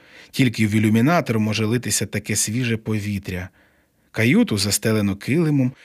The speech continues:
по стінах пурпуровий шовк, блакитний газ повис на люстрі, високе ліжко виглядає затишно, справжня койка. Вона може приспати натомлену людину. Ми сиділи, загубивши розуміння власності рук.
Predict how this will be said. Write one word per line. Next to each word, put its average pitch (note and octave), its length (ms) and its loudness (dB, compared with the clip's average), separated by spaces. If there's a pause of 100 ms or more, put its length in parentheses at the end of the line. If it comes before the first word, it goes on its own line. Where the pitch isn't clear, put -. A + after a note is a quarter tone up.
(120)
по C3+ 100 2
стінах - 380 4
пурпуровий G#2 640 -4
шовк, D3 460 0
блакитний A2 560 -4
газ F#2 240 -4
повис F#2 400 -8
на F#2 100 -4
люстрі, B2 520 -2 (340)
високе A2+ 400 2
ліжко C#3+ 420 0
виглядає B2+ 560 0
затишно, A2 640 -2 (180)
справжня A2+ 640 -2
койка. A2 580 -8 (640)
Вона B2 240 4
може A#2+ 320 4
приспати B2 720 0 (240)
натомлену A2+ 680 2
людину. A2+ 560 -2 (680)
Ми C#3 140 6
сиділи, C3+ 500 2
загубивши A#2+ 560 -2
розуміння C3 680 0
власності A2 720 -4
рук. F#2+ 380 -10